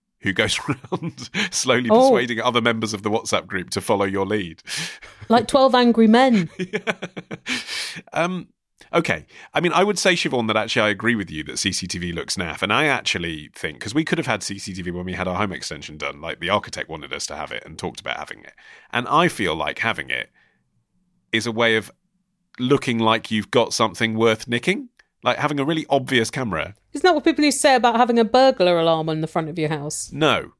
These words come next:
Speaker 1: because everyone's got a burglar alarm, and yes, it's partly a deterrent, of course it is, but it's also practical. When your house gets broken into, you want to get the alert.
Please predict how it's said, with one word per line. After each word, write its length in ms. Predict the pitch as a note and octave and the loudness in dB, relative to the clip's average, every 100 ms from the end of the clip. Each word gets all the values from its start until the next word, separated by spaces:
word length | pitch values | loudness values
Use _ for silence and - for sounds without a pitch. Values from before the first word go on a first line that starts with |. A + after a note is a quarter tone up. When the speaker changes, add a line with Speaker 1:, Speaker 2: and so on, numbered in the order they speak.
| _ | _
Speaker 1:
because 240 | - C#3+ | -2 -2
everyone's 500 | D3 D#3+ D3+ C#3+ A#2+ | 2 0 2 0 0
got 140 | A2+ G2 | 0 -2
a 40 | |
burglar 400 | F#2 G2 F2+ F2 | 0 -2 -2 -6
alarm, 380 | E2+ E2 F2 F2 - | -4 -2 -4 -6 -4
and 420 | G#2 G#2 G2 - _ _ | -2 -2 -8 -12 _ _
yes, 420 | - C#3 C3+ A#2 | -12 2 2 4
it's 140 | B2 - | -2 -4
partly 280 | - G2+ D#2 | 0 0 0
a 40 | |
deterrent, 380 | E2+ E2+ F2 E2 | -8 -4 -4 -4
of 80 | - | -4
course 220 | G2+ F#2+ | -4 -2
it 80 | F2+ | -4
is, 100 | F2 | -2
but 100 | G2 | -2
it's 120 | F2+ | -2
also 180 | G#2+ - | -2 0
practical. 640 | B2 G2 - - B1 - | -2 -4 -8 -12 -12 -10
When 160 | - A2 | -2 0
your 120 | G#2 | 0
house 180 | G2+ F#2 | -2 -2
gets 160 | - C#2+ | -4 0
broken 240 | G2 F#2 | -2 2
into, 240 | G2+ F#2+ | -2 -2
you 160 | E2+ F2 | -6 -4
want 220 | F#2+ D#2+ | -4 -4
to 60 | F2+ | -4
get 180 | F#2+ - | -6 -4
the 80 | F2+ | -2
alert. 480 | G2 D2+ A#1+ - | -2 -2 -6 -14